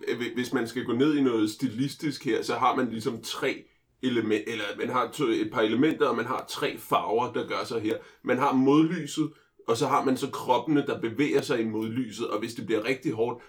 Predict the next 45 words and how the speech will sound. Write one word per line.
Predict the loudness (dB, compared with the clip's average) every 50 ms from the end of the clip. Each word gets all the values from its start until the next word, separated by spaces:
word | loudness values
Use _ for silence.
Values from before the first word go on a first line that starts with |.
| -20 _
så | -4 0 0
har | 2 2 2
man | 2 0 0
også | -2 -4 -6 -8 _
blodet, | -2 0 0 2 2 0 -2 -4 -8 _
så | -2 2 2
har | 2 2
man | 2 0 -2
rød, | 0 4 4 4 4 4 -2 -4
hvid | -2 -2 -2 0
og | -2 -4 -4
sort, | -4 -2 0 0 0 0 -2
hvilket | -6 -6 -4 -4 -4 -4 0
jo, | 0 0
altså, | 0 -2 -6 -6 -2 -4 -4
hvis | -2 -2 -6 -4 -4
man | -4 2
ser | 4 4 4 6
på | 6 4
et | 4 4 -2 -8
stilrent | -10 -6 -4 -2 0 0 2 4 2 2 2 0 -8 -14 -20 -20 -20 _ _
musikband, | 0 0 0 2 0 -2 0 -2 -2 -2 -2 -2 -2 -2 -2 0
så | 0 2
har | 2 4 2
man | 2 2
jo | 2 0
The | 0 -2 -4 -4 -2
White | 0 0 0 -2 -4
Stripes, | -8 -4 0 0 0 0 0 -2
som | -6 -6 -6 -6 -8 -10 _
kun | 0 0 2 0 0 -4
brugte | 4 4 4 4 4 0 0
rød, | 0 2 0 0 0 -2 -4
hvid | -10 -8 -6 -6
og | -6 -6
sort. | -4 -2 -2 -4 -4 -6 -14 -20 -20 _ _
Så | -4 -2 -2
på | -2
den | -2 -2 -2 4
måde, | 6 6 6 6 6
det | 2 0
er | 2 0 -2
rigtig | -6 -6 -6 -8 -6
simple | -6 -2 -2 -4 -4 0 0 0 0
vi-, | 2 0 -2 -2